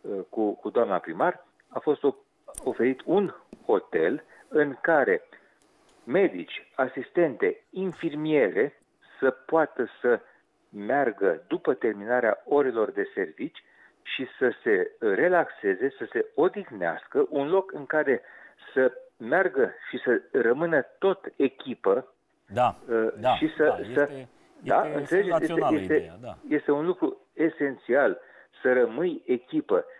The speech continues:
Speaker 1: și ca să poți să intervii în timp util atunci când, practic, lucrurile încep să se, uh,
Speaker 2: Să
Speaker 1: alerte,
Speaker 2: intervii
Speaker 1: să, să
Speaker 2: într-un
Speaker 1: devină
Speaker 2: anumit,
Speaker 1: o alertă.
Speaker 2: cu un anumit
Speaker 1: Acest
Speaker 2: turnus,
Speaker 1: lucru,
Speaker 2: adică să
Speaker 1: acest
Speaker 2: intervii
Speaker 1: lucru ne
Speaker 2: odihnit.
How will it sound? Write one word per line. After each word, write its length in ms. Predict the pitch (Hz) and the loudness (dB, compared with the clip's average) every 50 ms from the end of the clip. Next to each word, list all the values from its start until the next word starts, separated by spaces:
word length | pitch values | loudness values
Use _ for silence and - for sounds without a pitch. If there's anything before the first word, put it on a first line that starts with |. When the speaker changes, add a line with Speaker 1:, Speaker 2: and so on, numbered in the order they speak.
| - _ _ | -20 _ _
Speaker 1:
și 180 | _ - - - - | _ -18 -18 -18 -8
ca 200 | _ - 120 110 - | _ -2 -2 0 0
să 80 | - | -4
poți 320 | - - - 165 196 190 - - - - - - | -6 -2 0 0 0 0 -2 -10 -20 -20 -8 -2
să 60 | - | 0
intervii 640 | 131 120 113 98 - 113 104 107 107 131 123 113 - _ | 0 0 -2 -2 0 0 0 0 0 -2 -4 -4 -4 _
în 280 | 135 123 117 113 101 - - | 0 0 0 0 -4 -8 -8
timp 300 | 175 196 202 185 - - | -6 -6 -6 -6 -6 -8
util 400 | 117 - _ 107 123 170 165 - | -8 -8 _ -4 -2 0 0 2
atunci 400 | - 110 - - 131 147 151 - - - | 2 0 -2 -2 -6 -8 -8 -10 -14 -8
când, 300 | - 120 131 139 135 - _ | -4 -4 -2 -4 -4 -8 _
practic, 480 | 92 101 104 104 - - 147 139 - _ | 0 0 0 0 -2 -8 -10 -10 -10 _
lucrurile 560 | 92 95 120 120 - 120 117 120 127 127 123 - - - - _ _ | -8 -8 -8 -6 -6 -10 -6 -2 0 0 0 -2 -8 -20 -20 _ _
încep 420 | - 110 101 95 - - 120 - - - | -6 -6 -6 -6 -4 -4 -4 -4 -4 -6
să 120 | - 98 - - | -6 -6 -4 0
se, 200 | 113 120 117 - - - _ _ _ _ | -2 -2 -2 -2 -10 -20 _ _ _ _
uh, 140 | - 107 | 0 4
Speaker 2:
Să 120 | 107 104 - | 4 4 4
Speaker 1:
alerte, 280 | 110 110 104 104 104 139 | 4 4 4 4 2 2
Speaker 2:
intervii 460 | 139 131 135 127 120 127 120 151 180 185 | 0 -2 -4 0 2 2 2 2 2 2
Speaker 1:
să, 160 | - 117 110 - | 2 2 2 2
să 60 | - | 0
Speaker 2:
într-un 180 | 127 120 - 147 | -2 -2 0 0
Speaker 1:
devină 80 | - - - | -2 -2 -2
Speaker 2:
anumit, 160 | 110 110 110 | 0 0 2
Speaker 1:
o 40 | 107 107 | 4 4
alertă. 540 | 104 104 101 95 - - - 92 - - _ _ - 123 - | 4 4 4 2 0 0 -6 -8 -10 -10 _ _ -20 -20 -10
Speaker 2:
cu 100 | - 127 | -8 -4
un 80 | 131 | -2
anumit 260 | 135 131 127 139 160 120 | -2 -2 0 0 -2 -2
Speaker 1:
Acest 140 | 117 175 180 | 0 2 2
Speaker 2:
turnus, 160 | 190 180 185 | 0 2 2
Speaker 1:
lucru, 160 | 190 - - 147 | 2 2 4 2
Speaker 2:
adică 160 | 123 120 127 | 2 2 0
să 100 | - - | 0 2
Speaker 1:
acest 160 | 127 131 - - | 0 0 2 0
Speaker 2:
intervii 260 | - 165 - - 160 | -2 0 2 0 0
Speaker 1:
lucru 160 | 156 156 151 135 | 2 2 2 4
ne 120 | 135 135 | 4 2
Speaker 2:
odihnit. 180 | 120 104 180 | 2 2 0